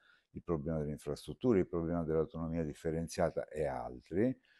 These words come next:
ma tutto viene incrociato, eh, anche con le tematiche di questo straordinario successo che il Sud ha avuto in campo culturale, nelle fiction televisive, nella narrativa,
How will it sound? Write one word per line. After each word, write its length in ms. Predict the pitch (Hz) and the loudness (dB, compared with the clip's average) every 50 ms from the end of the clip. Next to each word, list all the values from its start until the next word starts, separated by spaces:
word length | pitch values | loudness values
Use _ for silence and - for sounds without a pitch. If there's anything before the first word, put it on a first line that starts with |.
| _ _ _ | _ _ _
ma 180 | - 101 104 | 0 0 0
tutto 400 | - - - 156 120 _ - 98 | 0 0 -4 -4 -2 _ 0 2
viene 320 | 85 90 104 104 95 87 85 | 2 4 4 4 4 2 0
incrociato, 960 | 82 80 - 82 90 92 - - 107 98 82 78 76 - - 80 78 78 - | 0 -2 -2 0 0 0 2 4 4 4 4 4 2 -2 -2 0 0 0 -2
eh, 220 | - 80 78 76 - - | -4 -6 -6 -6 -4 -2
anche 760 | 98 95 87 87 87 90 82 - - 123 127 131 131 - _ | 0 2 2 2 0 -2 -4 -2 2 4 4 4 2 0 _
con 200 | - 107 98 92 | -4 -2 0 0
le 120 | 98 107 | 0 0
tematiche 640 | - 131 123 104 85 78 80 - - 92 - - 98 | 2 2 2 2 2 0 -2 -4 -8 -10 -6 -4 -4
di 140 | 87 92 92 | -4 -4 -4
questo 260 | - 101 92 - 101 | -4 -4 -4 -4 -8
straordinario 720 | - - - 104 113 117 117 117 107 120 127 139 135 123 | -8 -6 0 4 6 6 6 4 2 2 2 2 2 2
successo 680 | 101 - - 80 - - - 95 87 82 - - - 76 | 0 -2 -4 -14 -8 -2 0 2 2 0 -2 -10 -12 -12
che 100 | - - | -8 -8
il 100 | 80 73 | -8 -8
Sud 280 | - - - 85 78 76 | -8 -8 -10 -8 -6 -4
ha 40 | 78 | -4
avuto 300 | 73 71 87 - - 76 | -4 -6 -8 -10 -10 -10
in 80 | 76 | -12
campo 340 | 69 - 78 73 71 - 73 | -8 -8 -8 -8 -8 -10 -10
culturale, 840 | 65 73 71 69 _ - 78 73 80 71 69 65 73 82 95 104 107 _ _ _ _ _ _ _ _ _ | -10 -10 -10 -10 _ -10 -8 -6 -4 -4 -4 -4 -2 -2 -2 -2 -4 _ _ _ _ _ _ _ _ _
nelle 200 | - 76 73 73 | -10 -8 -6 -6
fiction 640 | 71 - - 76 - - - - 76 76 76 73 - | -6 -8 -10 -12 -12 -10 -10 -8 -8 -8 -8 -8 -10
televisive, 800 | - 69 67 67 65 71 69 - - 104 107 101 92 87 85 78 | -10 -10 -8 -6 -6 -8 -6 -2 0 2 2 4 4 2 2 0
nella 520 | 76 76 73 73 71 69 67 67 67 69 | 0 -4 -4 -6 -6 -6 -6 -6 -6 -6
narrativa, 880 | 65 65 69 65 62 73 71 - - 92 95 95 87 76 80 76 73 | -6 -6 -6 -4 -4 -4 -4 -4 -4 -4 -2 -2 0 0 0 0 -2